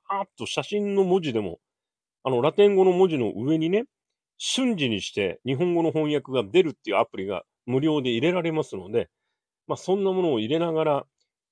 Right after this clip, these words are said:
読まれるといいのかもしれないですね。いや、ただし、悪魔の聖書ですか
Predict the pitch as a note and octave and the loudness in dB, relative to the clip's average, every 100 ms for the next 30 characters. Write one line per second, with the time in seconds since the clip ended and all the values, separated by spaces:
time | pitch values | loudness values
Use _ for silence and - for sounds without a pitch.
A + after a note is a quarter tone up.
0 | _ A2 B2 C3 B2+ A2 G2+ D3+ D#3+ - | _ -4 0 0 0 -2 -4 -2 -2 -4
1 | _ _ C3+ C3 A#2+ G2 - - G3 - | _ _ -4 -2 -2 -6 -10 -8 -8 -8
2 | G#2 F#2+ F2+ E2 - A2+ C#3+ F3+ - _ | -8 -10 -12 -18 -14 -6 -4 -4 -8 _
3 | _ _ _ - A2+ - C3+ B2+ - A2 | _ _ _ -4 -4 0 2 2 0 -6
4 | F#2 - _ _ _ _ _ B2 F3+ - | -8 -10 _ _ _ _ _ 2 2 0
5 | E3 B2+ G2+ F#2+ E2+ - A#2 - - - | 0 2 4 2 -2 -2 0 4 2 2
6 | - | -2